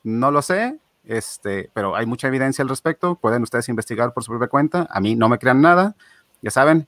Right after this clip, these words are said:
ejerzcan ustedes su propio criterio <laughs> al respecto. Entonces, en sí, los micto, no, no sé, mira,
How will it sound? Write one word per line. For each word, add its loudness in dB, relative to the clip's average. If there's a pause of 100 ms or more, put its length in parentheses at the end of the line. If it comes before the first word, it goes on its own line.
(100)
ejerzcan 0
ustedes -2
su -6
propio -2
criterio 0
<laughs> -10
al -4
respecto. -4
Entonces, 0
en 2
sí, 0 (180)
los -4
micto, 0 (120)
no, 2 (420)
no 2
sé, -6 (380)
mira, 0